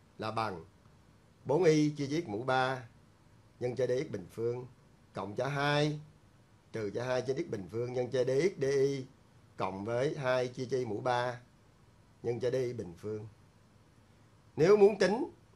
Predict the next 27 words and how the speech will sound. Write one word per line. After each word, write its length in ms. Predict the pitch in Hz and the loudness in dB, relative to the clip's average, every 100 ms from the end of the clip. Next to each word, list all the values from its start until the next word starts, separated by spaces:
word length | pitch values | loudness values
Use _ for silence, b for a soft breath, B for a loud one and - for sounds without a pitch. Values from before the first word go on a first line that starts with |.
| - - - - - | -20 -20 -20 -20 -10
vi 160 | 139 160 | -2 0
phân 400 | 156 165 165 160 - - _ - - - - - - - - - - - - - | 4 4 4 0 -8 -20 _ -20 -20 -20 -20 -20 -20 -20 -20 -20 -20 -20 -20 -10
cấp 120 | - - | -8 2
hai 220 | 156 156 | 6 6
của 100 | 151 | 4
hàm 180 | 135 110 | 0 0
F 180 | 135 190 - | 0 0 0
tại 180 | 107 120 | -2 2
ba 220 | 143 151 | 4 6
bốn 400 | 151 165 247 403 - - - - - - - - | 6 4 4 -4 -8 -20 -20 -20 -20 -20 -20 -6
thì 160 | 127 | -4
các 100 | 123 | 2
em 180 | 165 156 | 2 2
có 80 | 175 | 2
thể 220 | 139 139 | 2 2
thế 220 | 165 196 208 | 2 2 0
x 40 | |
bằng 200 | 123 110 | -4 -2
ba, 380 | 127 139 156 156 - - | 0 2 2 0 -10 -6
thế 80 | |
y 60 | 170 | -4
bằng 200 | 120 101 | -2 -2
bốn 280 | 117 151 185 | 0 0 -2
vào 220 | 117 95 | -6 -4
biểu 140 | 101 | -6
thức 180 | 139 170 | -6 -4
này. 280 | 123 101 85 | -4 -4 -8